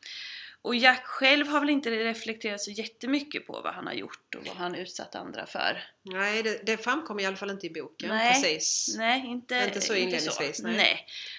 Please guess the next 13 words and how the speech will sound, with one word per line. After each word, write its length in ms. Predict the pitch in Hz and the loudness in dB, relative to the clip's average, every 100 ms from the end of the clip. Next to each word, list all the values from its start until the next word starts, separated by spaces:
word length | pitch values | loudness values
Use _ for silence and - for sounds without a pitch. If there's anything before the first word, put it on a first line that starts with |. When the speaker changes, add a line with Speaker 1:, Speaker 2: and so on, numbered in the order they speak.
| - | -4
Speaker 1:
Men 440 | 226 233 175 98 - - | 6 10 10 10 -2 2
en 260 | 220 185 | 2 2
kväll 280 | 175 185 117 | 0 -2 -2
så 140 | - 160 | -4 -6
träffar 340 | 185 170 151 | -6 -4 -6
ju 60 | 151 | -6
han 200 | - - | -8 -8
Freja 640 | - 214 214 185 180 - - _ | -6 -4 -4 -2 -4 -4 -6 _
och 100 | 202 | -8
han 360 | - 214 233 214 | -2 0 0 -2
blir 340 | 175 170 170 | -4 -6 -6
så 480 | - - - 359 143 | -8 -8 -4 -2 -4
förälskad. 720 | - 104 73 - - - | -4 -6 -6 -8 -8 -10